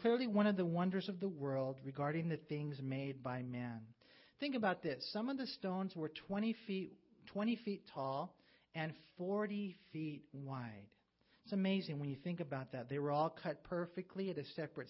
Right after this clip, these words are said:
site, then transported and joined together just so, so that no mortar, no cement, no super glue was necessary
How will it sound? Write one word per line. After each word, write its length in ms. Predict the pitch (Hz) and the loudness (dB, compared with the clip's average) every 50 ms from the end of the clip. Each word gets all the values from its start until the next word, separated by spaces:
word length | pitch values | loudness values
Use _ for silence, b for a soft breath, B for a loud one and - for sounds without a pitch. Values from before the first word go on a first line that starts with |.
| - - - | -10 -6 -2
site, 360 | 175 170 180 185 185 180 - B B B B B B B B | 0 0 2 2 0 -2 -4 B B B B B B B B
then 200 | 165 165 175 175 | 2 2 2 2
transported 720 | 170 - 196 185 190 202 208 - - - 214 214 220 226 214 | 0 0 2 2 4 2 2 0 0 0 2 2 2 0 0
and 200 | 202 175 160 147 | -2 -2 -2 -2
joined 280 | 160 160 165 175 185 | -2 -2 0 0 0
together 600 | 185 196 160 156 160 151 151 156 151 180 220 254 - - b b b b b b b b - - - - - | 0 0 2 2 4 4 4 4 2 0 0 -2 -4 -10 b b b b b b b b -20 -20 -16 -6 -2
just 380 | 233 254 277 269 - - - 160 151 - - - - - - | 0 0 0 -2 -4 -8 -12 -12 -12 -10 -10 -10 -8 -4 -2
so, 400 | 202 185 156 120 117 110 107 - 135 - - - - | 0 0 0 0 0 -2 -6 -10 -16 -18 -12 -6 -4
so 120 | 175 170 160 | -2 0 2
that 220 | 170 156 151 - | 2 2 0 0
no 540 | 156 165 170 175 180 180 185 190 190 190 180 165 | 0 0 0 2 2 2 2 0 0 0 -2 -2
mortar, 640 | 165 160 165 170 170 175 170 180 180 180 180 175 170 | -2 0 2 2 2 2 2 0 0 -2 -2 -2 -2
no 160 | 160 160 165 165 - - | 0 0 0 -2 -2 -6
cement, 440 | 180 160 151 151 151 147 147 143 143 | -8 -6 -6 -4 -4 -4 -6 -6 -6
no 120 | 147 147 - - | -8 -8 -8 -6
super 260 | - 143 143 - 139 | -8 -6 -6 -6 -6
glue 220 | 139 143 139 143 139 | -4 -4 -4 -2 -2
was 200 | 139 135 139 - | -4 -4 -4 -4
necessary 760 | 147 147 147 143 147 135 - - 135 123 120 120 120 127 | -4 -4 -4 -6 -8 -10 -10 -8 -6 -6 -6 -6 -6 -10